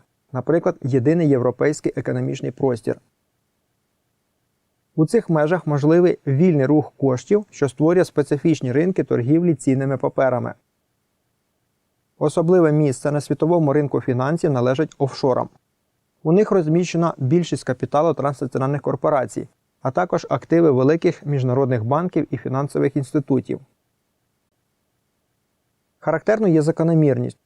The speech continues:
що більш розвинений громадський контроль, то менша частка активів країни зареєстрована в офшорах. Наприклад, японські компанії мають два відсотка таких дочірних структур,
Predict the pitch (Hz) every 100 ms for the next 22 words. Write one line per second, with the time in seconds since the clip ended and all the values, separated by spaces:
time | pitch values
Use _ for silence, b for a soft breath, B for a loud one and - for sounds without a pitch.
0 | _ - 160 151 175 147 156 147 160 131
1 | 127 139 143 131 - 131 135 127 196 240
2 | _ _ - 143 156 147 135 - 139 -
3 | - 135 - 151 127 113 123 147 208 220
4 | - 127 139 131 123 147 170 165 151 135
5 | 143 - 123 - - _ _ _ _ _
6 | _ _ _ _ _ _ _ _ 165 180
7 | 175 147 127 - 147 165 175 151 - 135
8 | 139 135 196 214 151 151 156 - 123 156
9 | 143 131 131 190 - - 127 160 165 135
10 | 131 139 147 147 - 156 147 135 120